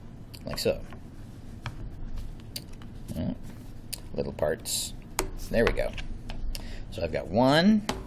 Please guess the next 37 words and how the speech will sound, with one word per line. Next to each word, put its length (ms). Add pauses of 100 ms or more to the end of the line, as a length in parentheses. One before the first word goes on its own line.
(420)
and 280
I've 140
got 200
two. 240 (560)
And 80
the 160
reason 460
why 240
the 80
tan 340
connectors 460
are 60
going 260
on 140
like 140
so 380 (400)
is 140
because 380
the, 320 (460)
uh, 360 (340)
the 120
big 360
tires, 680 (180)
once 260
you 60
thread 300
them 140
through 420
the 100
rod, 560 (160)
need 400
to 120
be 360
attached 840
to 160
that 200
axle. 420